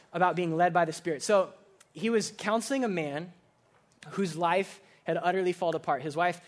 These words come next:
cheated on him, uh, like, took the house, kids, everything. He lost his job. He was so depressed, and this man was just desperate. And so he reaches out, he's not a Christian, and he's interacting with Pastor Kent, and he, he gets his number. And one day,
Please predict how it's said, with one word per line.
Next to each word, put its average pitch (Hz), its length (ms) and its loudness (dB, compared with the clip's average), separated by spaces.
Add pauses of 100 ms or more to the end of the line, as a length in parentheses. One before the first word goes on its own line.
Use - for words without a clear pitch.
(160)
cheated 214 320 0
on 214 160 2
him, 214 320 0 (400)
uh, 160 260 2 (140)
like, 156 200 -4 (260)
took 214 220 -2
the 220 100 2
house, 196 460 2
kids, 196 520 -2
everything. 190 460 -2
He 180 120 -4
lost 175 300 -2
his 160 140 -6
job. 170 400 2
He 170 100 -6
was 170 120 -6
so 185 140 -2
depressed, 180 400 -2
and 165 120 -6 (240)
this 170 160 -4
man 190 240 0
was 175 180 -2
just 151 400 -8
desperate. 160 460 -8
And 147 160 -10
so 190 120 -2
he 180 140 -2
reaches 196 340 -2
out, 185 120 2
he's 151 100 -2
not 180 120 0
a 185 40 -4
Christian, 165 440 -8 (640)
and 175 440 0
he's 165 300 -4
interacting 196 460 2
with 185 80 -4
Pastor 180 300 -2
Kent, 180 260 -4
and 175 80 -6
he, 175 160 -6 (160)
he 165 120 -8
gets 202 160 -2
his 190 140 -2
number. 180 360 2
And 160 200 0 (300)
one 208 160 4
day, 226 320 2